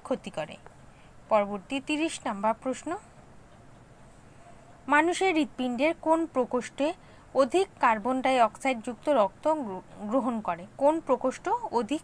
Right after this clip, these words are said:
কার্বন ডাই অক্সাইডযুক্ত রক্ত গ্রহণ করে? অপশন খ, ডান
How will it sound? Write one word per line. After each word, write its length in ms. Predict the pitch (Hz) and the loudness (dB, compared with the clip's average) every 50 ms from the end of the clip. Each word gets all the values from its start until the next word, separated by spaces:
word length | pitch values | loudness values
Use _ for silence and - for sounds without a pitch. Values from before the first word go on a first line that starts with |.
| - - - - - - - - - - - - | -8 -16 -20 -20 -20 -20 -20 -20 -20 -20 -12 4
কার্বন 380 | - 240 214 220 214 240 254 262 | 6 6 6 6 4 -2 -2 2
ডাই 200 | 262 262 254 247 | 2 4 4 4
অক্সাইডযুক্ত 600 | 226 214 - - 247 233 214 - 240 220 - - | 2 0 -2 -4 -8 -6 -6 -6 -8 -8 -4 0
রক্ত 360 | 320 311 262 208 - - - 269 226 | 2 2 2 2 0 -2 -4 -4 -4
গ্রহণ 320 | 208 196 180 175 180 175 | -4 -6 -6 -8 -10 -10
করে? 280 | 170 - - - 190 208 - - - - - - - - - | -10 -12 -12 -12 -14 -16 -18 -20 -20 -20 -20 -20 -20 -8 -4
অপশন 360 | - 196 - - - 233 226 | -4 -4 -4 -4 -6 -6 -6
খ, 260 | - - - 240 302 - - - - - - - 208 | -4 6 8 8 8 8 6 0 -20 -20 -20 -14 -2
ডান 320 | 190 202 196 214 254 339 | 2 4 4 4 2 0